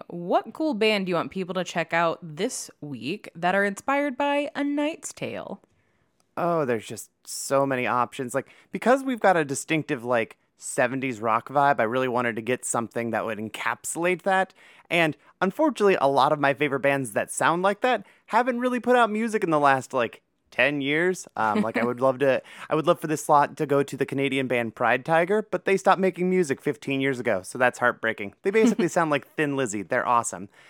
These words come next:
Speaker 2: So, as far as someone, like, contemporary who can actually benefit from, you know, a modern shout-out, I want to give that spot to the band The Dirty Nil,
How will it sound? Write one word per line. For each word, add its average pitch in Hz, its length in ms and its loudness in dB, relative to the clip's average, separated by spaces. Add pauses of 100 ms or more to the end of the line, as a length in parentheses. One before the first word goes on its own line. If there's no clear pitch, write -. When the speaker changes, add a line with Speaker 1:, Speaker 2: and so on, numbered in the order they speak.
(140)
Speaker 2:
So, 143 280 2 (140)
as 156 120 -10
far 220 160 2
as 208 100 0
someone, 196 200 -2
like, 147 220 -4
contemporary 156 680 -2
who 156 120 -6
can - 140 -6
actually 120 380 -4
benefit 123 520 -2
from, 110 480 -4
you 120 100 -8
know, 95 180 -8 (180)
a 123 80 -2
modern 110 500 -2
shout-out, 101 580 -4 (760)
I 156 200 2
want 156 360 -2
to 143 100 -8
give 127 300 -2
that 131 280 0
spot 147 540 2
to 147 140 -4
the 131 100 -2
band 127 440 -2
The 127 80 -2
Dirty 139 400 0
Nil, 139 540 0